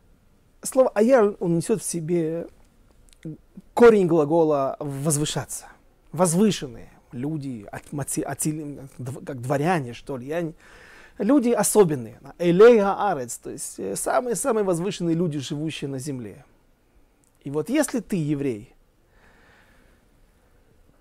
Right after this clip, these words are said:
попираешь своим статусом, когда ты берешь себе вот такую женщину, которая пусть еще почти в потенциале уже, почти еврейка,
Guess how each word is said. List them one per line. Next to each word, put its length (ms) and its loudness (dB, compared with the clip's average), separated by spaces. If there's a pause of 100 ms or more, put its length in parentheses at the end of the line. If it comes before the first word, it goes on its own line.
(180)
попираешь 580 4
своим 420 2
статусом, 640 -4 (760)
когда 300 2
ты 120 2
берешь 640 4 (440)
себе 420 -2
вот 160 -10
такую 320 -2
женщину, 500 0
которая 480 2
пусть 320 2
еще 300 4
почти 380 2
в 60 -8
потенциале 680 4
уже, 260 -4
почти 400 -4
еврейка, 600 2